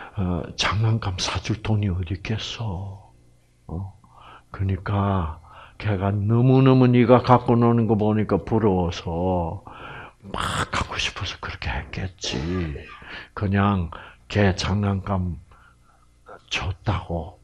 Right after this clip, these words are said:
생각해. 그리고 우리는 아빠한테 얘기하면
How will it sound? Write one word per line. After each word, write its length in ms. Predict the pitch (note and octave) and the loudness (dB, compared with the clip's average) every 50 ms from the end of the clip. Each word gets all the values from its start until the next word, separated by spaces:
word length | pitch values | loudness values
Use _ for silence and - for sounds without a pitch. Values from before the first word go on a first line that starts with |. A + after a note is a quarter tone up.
| _ _ | _ _
생각해. 680 | - - - - - - - - - - - - - - - - - - - - - - - _ _ _ _ _ _ _ _ _ _ | -12 -10 -8 -8 -8 -8 -8 -10 -12 -12 -14 -16 -14 -14 -12 -14 -14 -14 -14 -14 -16 -18 -20 _ _ _ _ _ _ _ _ _ _
그리고 280 | - - F#2+ F#2 F#2+ F2+ | -12 -8 -6 -4 -4 -2
우리는 1000 | F#2 F#2+ F#2+ G2+ G#2 G#2+ A2+ G#2+ F#2+ F2 F2+ F#2+ A2 A#2 A2 G2 E2 D#2 D#2+ - - - - - - - - | -2 -2 0 0 2 2 2 2 2 2 0 0 0 0 0 0 -2 -4 -6 -10 -12 -18 -18 -16 -16 -18 -14
아빠한테 600 | - - C3 - - C#3+ C#3 C3+ B2 - C#3 C3+ B2 | -12 -12 -8 -4 -2 -2 -2 -2 -2 0 2 2 4
얘기하면 920 | B2+ B2 A2 B2+ A#2+ A#2 B2 B2+ A#2+ A2+ A#2 B2+ C3+ C3 A2+ F#2+ E2 D#2 | 4 4 4 4 4 4 4 4 4 4 4 4 4 4 2 0 -2 -4